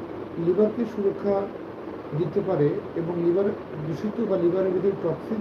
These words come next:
জমা হতে পারে, এরকম বেশ কিছু খাবার আছে, যে সমস্ত খাবারগুলো সম্পর্কে আগে ধারণা রাখা দরকার। অনেকে আছে বেশি ডুবো তেলে ভাজা খাবার খায় অতিরিক্ত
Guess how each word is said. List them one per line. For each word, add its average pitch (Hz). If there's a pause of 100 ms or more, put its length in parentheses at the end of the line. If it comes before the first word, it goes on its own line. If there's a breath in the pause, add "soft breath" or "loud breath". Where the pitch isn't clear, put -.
জমা 175
হতে 160
পারে, 175
এরকম 160 (720)
বেশ 180
কিছু 196 (140)
খাবার 160 (100)
আছে, - (100)
যে 175
সমস্ত 185 (160)
খাবারগুলো 156 (100)
সম্পর্কে 175
আগে 185
ধারণা 147
রাখা 139
দরকার। 135 (4000)
অনেকে 208
আছে 208 (100)
বেশি 180 (140)
ডুবো 175
তেলে 180
ভাজা 156 (120)
খাবার 160 (120)
খায় 160 (1000)
অতিরিক্ত 165